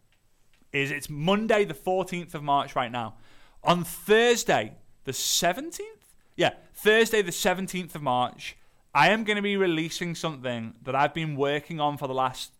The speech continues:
two months, uh, that is going to help you more than anything that I've done before on social media.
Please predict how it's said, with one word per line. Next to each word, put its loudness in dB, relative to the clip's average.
two -2
months, -6
uh, 2
that -4
is -4
going 0
to -6
help 0
you -8
more 6
than 4
anything 0
that -2
I've 2
done 0
before -2
on -6
social -8
media. -12